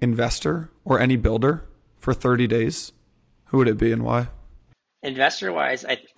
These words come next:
Speaker 2: I, investor-wise, I'd probably say, um,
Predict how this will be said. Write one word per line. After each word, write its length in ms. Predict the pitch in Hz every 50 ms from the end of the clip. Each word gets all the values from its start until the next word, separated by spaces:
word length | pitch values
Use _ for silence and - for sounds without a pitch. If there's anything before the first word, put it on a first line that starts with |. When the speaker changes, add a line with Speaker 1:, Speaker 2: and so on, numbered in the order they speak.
| - - - _ _ -
Speaker 2:
I, 140 | - 156 160
investor-wise, 640 | 160 147 156 170 - - 160 139 127 123 113 -
I'd 180 | 117 113 107 -
probably 200 | - 120 113 110
say, 420 | - - 117 113 110 107 104 - -
um, 340 | - 107 107 104 101 98 98